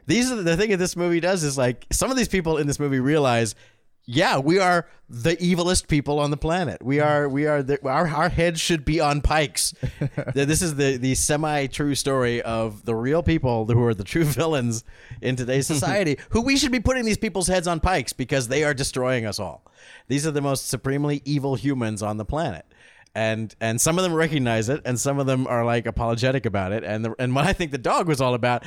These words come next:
Speaker 1: <laughs> was, like, Kevin Spacey can destroy the world and be sad about his dog.
Speaker 2: Yeah.
Speaker 1: Is, and that's just a hu-, very human thing.
Speaker 2: That was,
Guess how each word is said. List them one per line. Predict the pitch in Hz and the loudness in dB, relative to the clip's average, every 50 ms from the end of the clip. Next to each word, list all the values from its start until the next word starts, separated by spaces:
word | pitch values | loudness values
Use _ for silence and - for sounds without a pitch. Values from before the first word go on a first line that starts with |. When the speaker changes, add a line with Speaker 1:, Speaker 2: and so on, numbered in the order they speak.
| - - | -12 -18
Speaker 1:
<laughs> | - - - 208 | -12 -6 -4 -2
was, | 190 165 131 135 | 0 0 0 0
like, | 143 135 135 117 - - - - _ | 0 0 0 -2 -4 -12 -20 -20 _
Kevin | - 170 165 165 165 | -2 0 0 2 0
Spacey | 151 - - 160 165 151 147 151 143 - | -2 -2 0 0 0 0 0 0 0 0
can | - 156 139 127 | 0 0 0 0
destroy | 127 139 - - - 170 175 175 | 0 0 0 0 2 2 2 2
the | 156 143 | 2 2
world | 127 127 147 170 175 170 156 139 139 135 - | 0 0 0 0 2 2 4 4 2 2 0
and | 147 143 131 | -2 -2 -2
be | 139 127 | -2 -2
sad | - - 131 131 127 | 0 0 2 2 2
about | 113 120 117 107 | 0 0 -2 -2
his | 101 98 | -4 -6
dog. | 85 - 139 135 127 107 92 82 78 78 | -4 -2 0 0 0 -2 -2 -6 -8 -8
Speaker 2:
Yeah. | - 95 76 60 - - - - - | -6 -6 -6 -6 -6 -10 -14 -10 -4
Speaker 1:
Is, | - 123 123 117 104 - | -2 0 0 0 -2 -2
and | - 117 110 110 | -4 -4 -2 -2
that's | 113 110 - - | -2 -2 -2 -2
just | 117 101 - 107 | -4 -2 -2 -4
a | 104 | -4
hu-, | 110 110 | -4 -4
very | 90 104 104 104 101 | -4 -2 -2 -2 -2
human | - 120 110 98 98 95 | -2 -2 -2 -2 -4 -6
thing. | 92 - 120 110 92 76 - - - 127 | -6 -4 -4 -4 -4 -4 -8 -14 -10 -4
Speaker 2:
That | 127 139 160 | -2 -2 -2
was, | 180 - - | -2 -4 -6